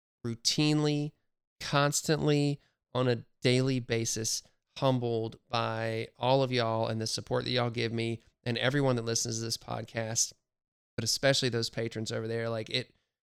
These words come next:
really means the world to me and touches my heart so much that y'all put up with me <laughs> sometimes multiple times a week. And it's, uh, you know, I hope that every time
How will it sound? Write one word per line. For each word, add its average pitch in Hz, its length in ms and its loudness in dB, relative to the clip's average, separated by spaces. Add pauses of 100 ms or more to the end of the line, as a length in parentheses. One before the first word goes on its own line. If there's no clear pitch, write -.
(340)
really 127 500 4 (100)
means 117 640 2 (260)
the 117 80 -2
world 113 300 0
to 117 100 -6
me 113 220 -2
and 110 140 -6
touches 120 320 -4
my 110 160 -2
heart 113 320 -4 (360)
so 127 240 6
much 113 420 2 (140)
that 117 160 -2
y'all 113 460 0 (460)
put 151 120 4
up 147 140 4
with 131 200 -2
me 139 280 4 (500)
<laughs> 233 80 8 (500)
sometimes 190 480 4
multiple 160 420 0
times 147 340 6
a 131 80 6
week. 127 400 2 (420)
And 131 300 4
it's, - 360 -2
uh, 131 140 2
you 135 100 0
know, 123 100 2
I 123 100 0
hope 160 260 2
that 135 200 -2 (540)
every 131 380 2
time 113 640 0